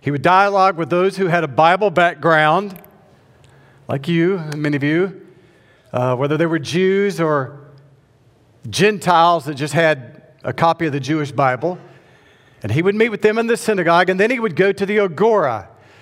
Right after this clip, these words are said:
the marketplace, and deal with pagan businessmen who were among all of these philosophers. Verse eighteen, a group of Epicurean and Stoic philosophers began to debate with him.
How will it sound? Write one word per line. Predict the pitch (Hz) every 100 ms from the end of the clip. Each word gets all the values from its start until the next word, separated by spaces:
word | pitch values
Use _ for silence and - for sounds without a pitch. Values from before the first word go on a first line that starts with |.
| - -
the | 117 156
marketplace, | 175 214 233 214 196 - 160 147 147 - - _ _ _ _ _
and | - 135
deal | 139 175 185
with | 170 160 -
pagan | 175 196 190 196 160
businessmen | 165 196 185 165 139 135 151 151
who | 139 135
were | 131 131 127 - - - - _
among | 120 147 165 160
all | 156 151
of | 131
these | 139 139 135 -
philosophers. | - - 160 185 180 - 139 113 101 104 - - _ _ _ _ - - - - - _ _ _ _ _ -
Verse | 165 165
eighteen, | 196 190 175 185
a |
group | 135 160 190
of | 165
Epicurean | 156 165 202 - 175 170 175 160
and | 139
Stoic | 135 - 170 185 185
philosophers | - 165 156 139 - 139 156 165 127
began | 143 139 160 160
to | 143
debate | 139 143 170 156
with | 139
him. | 131 117 117 131